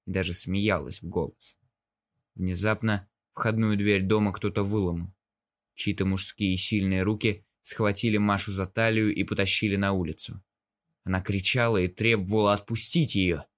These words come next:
не трогать ее. Но руки разжались лишь тогда,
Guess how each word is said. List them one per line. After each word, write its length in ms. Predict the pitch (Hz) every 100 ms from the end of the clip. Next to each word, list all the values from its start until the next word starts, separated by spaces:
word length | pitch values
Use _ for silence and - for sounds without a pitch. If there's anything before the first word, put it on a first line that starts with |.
| _ -
не 140 | 143
трогать 520 | 139 147 185 120 90
ее. 420 | 104 104 104 82 - _ _ _ _ _
Но 200 | 95 95
руки 460 | 98 110 117 107 - _ -
разжались 720 | 98 98 95 104 98 92 -
лишь 220 | 95 95
тогда, 560 | - 90 90 104 113